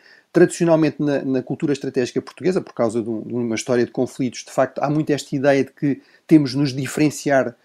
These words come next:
de Espanha, temos de ter cuidado com excessiva proximidade à Espanha. Eh, é evidente que eu recuso aqui um alinhamento automático com Espanha. Agora, acho que também uma espécie de distanciamento automático, de facto, é um erro. Se os nossos interesses convergirem, é evidente que devemos co-, cooperar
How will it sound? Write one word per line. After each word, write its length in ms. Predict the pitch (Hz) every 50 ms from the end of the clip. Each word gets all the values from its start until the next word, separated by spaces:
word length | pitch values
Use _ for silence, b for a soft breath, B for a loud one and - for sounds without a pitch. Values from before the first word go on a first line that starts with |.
| _ _ -
de 100 | - 113
Espanha, 440 | - - - - 120 117 127 131 127
temos 180 | - 139 131 -
de 60 | -
ter 100 | 147 135
cuidado 460 | - - 147 131 123 139 139 131 -
com 80 | - 131
excessiva 340 | - - - 151 131 131
proximidade 540 | 131 - 131 123 - - 143 120 123 120 113
à 20 | 120
Espanha. 460 | 113 - - 131 123 127 143 160 156 b b b b b b b b -
Eh, 120 | - 151 - _ _ _ -
é 80 | 190 190
evidente 420 | 180 151 143 170 156 165 151 -
que 60 | -
eu 60 | 165 156
recuso 280 | 160 - - 156 131
aqui 160 | 147 - -
um 140 | 156 151 151
alinhamento 500 | 151 147 143 151 147 147 156 147 - -
automático 540 | 139 135 - - 151 139 131 - - 131 -
com 120 | - 143
Espanha. 520 | 143 - - - 143 135 143 151 160 165 - -
Agora, 320 | 156 139 156 147 156 151 -
acho 220 | 165 165 160 -
que 80 | - -
também 320 | 160 151 139 156 160 160
uma 240 | - 165 156 147 151
espécie 340 | 143 - - 156 147 - -
de 60 | 120
distanciamento 720 | - - - 165 156 - - - 156 143 156 156 143 - 147
automático, 680 | 143 139 - - 147 143 139 135 - - 147 - - b b b b b b b b b
de 60 | -
facto, 360 | - 151 143 - - - 156 - -
é 140 | 151 147 151
um 180 | 143 135 131
erro. 260 | 127 117 107 - - b b b b b b
Se 100 | - 170
os 80 | 147 135
nossos 260 | 160 160 156 - -
interesses 360 | 156 151 165 151 147 - -
convergirem, 560 | - 156 147 131 139 127 147 151 156 156 151 -
é 80 | 175 156
evidente 380 | 156 139 147 131 151 143 -
que 60 | -
devemos 260 | 131 127 147 143 139 -
co-, 240 | - 147 139 - - -
cooperar 580 | - 139 131 - - 131 127 131 143 151 -